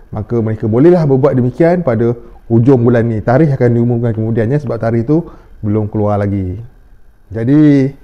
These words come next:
uh, nampaknya, ya, uh, ramai antara kita yang telah pun berhari raya, ya, berhari raya di dalam, uh, P K P, P K P B dan P K P P, ya. Okey,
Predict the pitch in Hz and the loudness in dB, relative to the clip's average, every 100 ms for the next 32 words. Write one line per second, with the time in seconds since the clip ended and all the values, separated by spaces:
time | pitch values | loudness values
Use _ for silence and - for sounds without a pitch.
0 | - - _ - - 117 117 123 127 131 | -20 -20 _ -16 -8 -4 -4 0 0 0
1 | 135 139 135 139 139 - - 135 170 - | 0 0 0 -2 -6 -10 -6 -4 -4 -6
2 | - - - - - 104 104 113 127 123 | -18 -20 -20 -16 -8 -6 -2 0 0 0
3 | 120 127 127 127 139 131 123 123 123 120 | 0 0 0 -2 0 2 2 0 -2 -2
4 | 131 123 123 120 127 123 127 131 131 131 | -2 0 0 2 4 4 4 4 2 0
5 | 135 160 - - - - - 110 113 113 | -2 -4 -6 -16 -20 -20 -6 -4 -2 2
6 | 120 113 117 123 120 113 113 117 117 117 | 2 4 4 4 2 2 0 0 -2 -4
7 | 117 - - - - - - _ - 117 | -8 -14 -20 -20 -20 -20 -20 _ -10 -6
8 | 113 113 120 113 131 135 131 127 131 - | -6 -4 -6 -2 0 2 2 2 0 -6
9 | - - - - 98 - - 139 135 127 | -18 -20 -20 -10 -8 -6 -2 2 2 2
10 | 127 117 120 - 120 - 131 123 120 120 | 2 0 -2 -4 -6 -2 0 2 0 -2
11 | - 135 110 139 156 - - - - 107 | 2 2 2 -2 -4 -14 -20 -20 -14 -4
12 | 120 107 | -2 -2